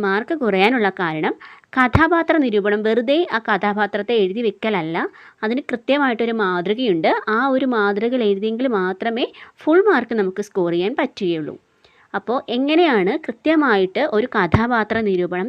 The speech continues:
തയ്യാറാക്കുന്നത്, അല്ലെങ്കിൽ എങ്ങനെയാണ് നമുക്ക് കഥാപാത്ര നിരൂപണത്തിന് ഫുൾ മാർക്ക് സ്കോർ ചെയ്യാൻ പറ്റുന്നത് എന്നതാണ് ഈ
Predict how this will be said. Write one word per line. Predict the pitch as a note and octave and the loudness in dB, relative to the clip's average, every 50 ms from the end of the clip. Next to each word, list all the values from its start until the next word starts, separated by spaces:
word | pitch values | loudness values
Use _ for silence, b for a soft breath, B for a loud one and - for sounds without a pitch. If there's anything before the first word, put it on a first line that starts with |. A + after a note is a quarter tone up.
| C#4 - | -4 -4
തയ്യാറാക്കുന്നത്, | A#3 F#3+ G3 G#3 A3 B3 B3 A3 F3+ E3 - F3 E3+ E3 D#3+ E3+ E3+ - B B B B B | -2 0 0 2 2 2 0 -2 -4 -6 -6 -8 -8 -6 -6 -8 -8 -10 B B B B B
അല്ലെങ്കിൽ | G3 G#3 B3 C#4 E4 D4 B3 A3 | -4 -4 -2 -2 -2 -2 -2 -2
എങ്ങനെയാണ് | G#3+ A3 A#3 C4 D4 C4+ B3 A#3+ A#3+ A#3 | -2 -2 -2 -2 -2 -2 -2 -2 -2 -2
നമുക്ക് | A3 G#3 G3+ - - - - | -2 -2 -2 -4 -8 -6 -4
കഥാപാത്ര | F#3+ F3 F3+ G3+ G#3 A3+ A3+ A3+ A3+ A#3+ B3+ C4 | -4 -2 -2 -2 -2 -2 -2 -2 -2 -2 -2 -2
നിരൂപണത്തിന് | B3+ A#3+ B3 A#3+ A#3+ A#3 A3+ A#3 A#3+ B3+ E4+ B4+ - B B B B B B | -2 -2 -2 -2 -2 -4 -4 -4 -4 -4 -4 -4 -6 B B B B B B
ഫുൾ | - A3+ A3 B3+ C#4 | -4 -2 0 2 2
മാർക്ക് | C#4 B3+ A#3 A#3 - - C4+ - | 2 0 0 -2 -4 -6 -8 -6
സ്കോർ | - - A3 F#3+ G3 G#3+ B3+ | -4 0 0 2 2 0 0
ചെയ്യാൻ | C#4 C#4 C4+ B3+ B3+ B3 | -2 -2 -2 -2 -2 -2
പറ്റുന്നത് | G#3 G#3 G#3+ G#3 G#3+ G#3+ A3 A#3 - - | -2 -2 -4 -4 -2 -2 -2 -4 -4 -2
എന്നതാണ് | F#3+ G3 G3+ G3 G3 F3 E3+ E3 G#3 D#4+ G#4 G4+ - | -2 -2 -2 -2 -2 -2 -2 -2 0 -2 -2 -2 -2
ഈ | G#3 | -2